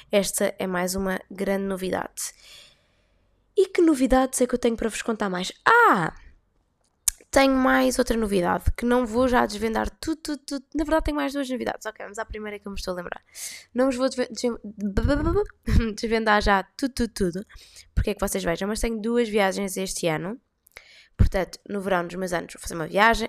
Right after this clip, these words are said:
e depois no final do ano vou fazer uma viagem muito, muito, muito, muito especial. E portanto, hum, depois vocês vão ver tudo, acho que vocês vão adorar estas minhas viagens. Eu vou partilhar muito conteúdo nas minhas viagens.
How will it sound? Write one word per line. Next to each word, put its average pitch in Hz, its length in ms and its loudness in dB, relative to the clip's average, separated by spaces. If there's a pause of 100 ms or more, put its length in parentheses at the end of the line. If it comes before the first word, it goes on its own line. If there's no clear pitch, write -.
(160)
e 320 80 0
depois 190 240 -2
no 196 80 -6
final 196 240 -4
do 175 80 -6
ano 175 140 -4
vou 185 80 -12
fazer 208 140 -4
uma 190 100 -6
viagem 185 280 -4
muito, 208 400 -10
muito, 196 320 -10
muito, 196 380 -6
muito 202 200 -6
especial. - 540 -2 (960)
E 208 100 -4
portanto, - 640 0 (420)
hum, 190 520 -8 (100)
depois - 180 -2
vocês 202 300 0
vão 196 100 -2
ver 196 140 -2
tudo, 180 200 -2
acho 175 140 0
que 190 80 -10
vocês 196 160 -4
vão 190 140 -2
adorar 185 640 2
estas - 280 -14
minhas 180 200 -6
viagens. 170 420 -4 (420)
Eu 214 100 0
vou 202 40 2
partilhar 196 320 4
muito 202 180 -4
conteúdo 196 360 -4
nas 185 120 -6
minhas 180 240 -6
viagens. 170 540 -2